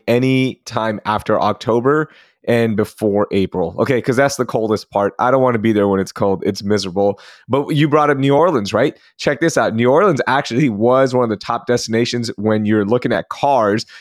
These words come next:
Uh, five hundred and fifty thousand trips to the New Orleans area.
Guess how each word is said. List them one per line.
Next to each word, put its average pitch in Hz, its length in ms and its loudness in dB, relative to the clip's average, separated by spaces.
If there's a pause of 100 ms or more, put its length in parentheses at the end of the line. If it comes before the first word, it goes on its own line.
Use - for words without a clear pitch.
(120)
Uh, 117 240 0
five 151 340 -2
hundred 170 280 0
and 127 120 -8
fifty 156 360 0 (100)
thousand 139 520 0
trips 139 260 -2
to 120 80 -6
the 120 80 0
New 117 200 2
Orleans 120 560 2
area. 120 540 2